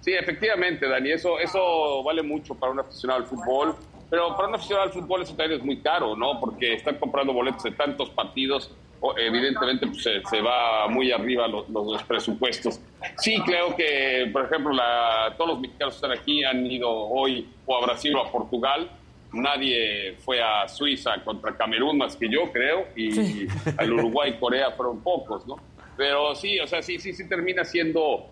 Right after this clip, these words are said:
Speaker 1: algo muy bueno. Oye, por cierto, ayer hubo en el Fan Fest, en el gran Fan Fest que hay, del que caben cuarenta mil personas, hoy por la madrugada yo estaba trabajando para los programas de Azteca, etcétera, y cuando salí,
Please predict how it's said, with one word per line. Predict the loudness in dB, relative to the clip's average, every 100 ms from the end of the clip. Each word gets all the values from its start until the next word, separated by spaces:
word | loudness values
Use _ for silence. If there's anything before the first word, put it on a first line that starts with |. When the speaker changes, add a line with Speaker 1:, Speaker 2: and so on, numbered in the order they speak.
| -14 -2
Speaker 1:
algo | 0 2
muy | 2 4
bueno. | 2 2
Oye, | 2 0
por | 0 -2
cierto, | 0 0 0 0
ayer | 2 2
hubo | 2 2 2 2
en | 0
el | 0
Fan | 0 -2
Fest, | 0 0 0 -4
en | -6
el | -4
gran | -4 -2
Fan | -2 -2
Fest | -4 -4 -2
que | 0
hay, | 2 0 -4 -14 -20 -20 -20 -18 -8
del | -2 0
que | 2 0 0
caben | 0 0
cuarenta | 0 0 0 0
mil | 0 0
personas, | -4 0 0 2 0 -4 -4
hoy | 0 0 0 -2 -2 -2 -4 -14 -20 -20 -20 -20 -6
por | 0
la | 2
madrugada | 2 2 2 2 2
yo | 2
estaba | 0 -2
trabajando | 0 0 0 0 0 -2 -2
para | 0 2 4 2
los | 0 -4
programas | -2 0 2 0 0
de |
Azteca, | -2 0 -2 0 -2
etcétera, | -2 -2 -2
y | 0
cuando | -2
salí, | 0 2 2 0